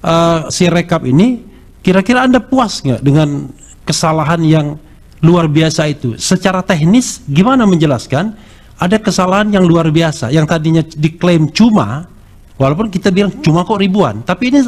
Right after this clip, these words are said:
ratus ribuan. Dan jangan lupa bahwa kita tidak tahu perkembangan selanjutnya, karena itu per dua puluh tujuh Februari.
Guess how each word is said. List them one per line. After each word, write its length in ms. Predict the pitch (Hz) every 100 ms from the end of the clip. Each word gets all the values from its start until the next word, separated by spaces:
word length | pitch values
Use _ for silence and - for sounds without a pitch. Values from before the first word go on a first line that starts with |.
| -
ratus 400 | 202 208 220 202
ribuan. 480 | 208 190 135 101 - - - - - -
Dan 160 | 165 190
jangan 240 | 202 240
lupa 320 | 254 190 165
bahwa 560 | 180 170 175 247 233 - - - - -
kita 240 | - 262
tidak 320 | 240 208 -
tahu 320 | 220 233 220 208
perkembangan 480 | 185 185 185 190
selanjutnya, 640 | 185 170 170 185 185 131 120
karena 240 | 170 214
itu 160 | 214 226
per 320 | - - 196
dua 240 | 170 180
puluh 320 | 180 170 165 151
tujuh 160 | 170
Februari. 560 | 170 156 165 165 120